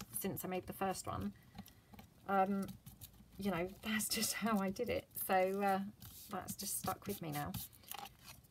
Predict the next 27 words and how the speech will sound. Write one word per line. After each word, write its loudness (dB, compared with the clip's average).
Ta-da! 4
So -2
there 2
we 2
go. 12
Really 8
fun 8
pockets. 4
I 8
really 4
like 0
these 6
ones. 0
I -6
think -10
they're -6
one -6
of -10
my -8
favourites -4
that, -6
that -4
I've -6
made. -2
So, 6
um, 4
right, 2